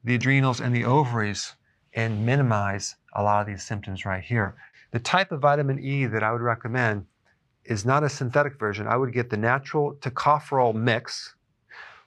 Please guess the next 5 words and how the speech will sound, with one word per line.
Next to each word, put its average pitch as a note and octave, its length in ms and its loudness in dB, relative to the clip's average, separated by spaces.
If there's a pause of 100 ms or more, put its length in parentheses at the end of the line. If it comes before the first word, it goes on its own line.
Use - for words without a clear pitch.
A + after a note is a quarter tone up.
with C#3 580 2 (640)
something C3+ 300 -2
called A#2+ 280 -2
tocotrienols, C3 840 -4
okay? G#2 320 -6